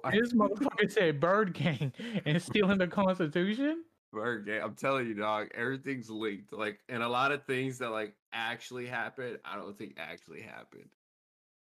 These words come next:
Speaker 1: Like, a good example, right? Recently, scrolling through TikTok, right?
Speaker 2: Oh, I
Speaker 1: Helen,
Speaker 2: wanna say nine eleven.
Speaker 1: Helen, <sighs> Helen Keller has recently been trending, right?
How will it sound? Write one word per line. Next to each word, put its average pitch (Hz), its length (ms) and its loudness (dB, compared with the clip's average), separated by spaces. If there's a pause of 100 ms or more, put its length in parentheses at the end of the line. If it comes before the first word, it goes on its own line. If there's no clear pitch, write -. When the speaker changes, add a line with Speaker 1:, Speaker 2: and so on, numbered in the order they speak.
(340)
Speaker 1:
Like, 120 160 -4
a 127 80 -2
good 135 160 2
example, 117 440 -2
right? 107 240 -2
Recently, 120 800 0 (300)
scrolling 117 380 -4
through 110 120 -6
TikTok, 101 560 -6
right? 98 320 -2 (800)
Speaker 2:
Oh, 127 120 -4
I 120 80 -2
Speaker 1:
Helen, 180 360 2
Speaker 2:
wanna - 80 -14
say 120 80 -6
nine 113 240 -10
eleven. 127 420 -10 (300)
Speaker 1:
Helen, 131 680 -2 (140)
<sighs> - 140 -20
Helen 185 360 0
Keller 131 540 2 (420)
has 113 200 -8
recently 120 520 -4
been 110 240 -6
trending, 101 580 -6 (920)
right? 135 460 0